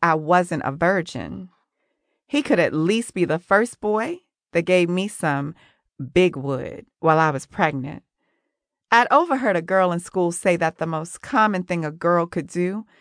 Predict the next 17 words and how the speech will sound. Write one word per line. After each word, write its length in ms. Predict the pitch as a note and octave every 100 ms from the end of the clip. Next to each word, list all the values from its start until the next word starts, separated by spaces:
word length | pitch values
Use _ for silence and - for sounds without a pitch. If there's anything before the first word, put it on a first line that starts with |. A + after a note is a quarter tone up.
| _
was 160 | - -
to 80 | F3
have 260 | F#3+ D#3+
sex 320 | - F#3+ F3+
with 140 | - D#3+
another 300 | D#3 D3+ -
boy 500 | F3 F3 D3+ - F3 _ _ _
while 180 | - D#3+
she 160 | D#3+ G3
was 160 | C#3+
pregnant 580 | - - G3 D3+ C#3 D3+ _ _ -
and 160 | D#3
he 220 | E3 - F#3+
wasn't 380 | D#3 E3+ D#3
the 40 | D3
baby's 380 | D#3 C#3 - -
daddy. 540 | D#3 D3+ - F3 F3+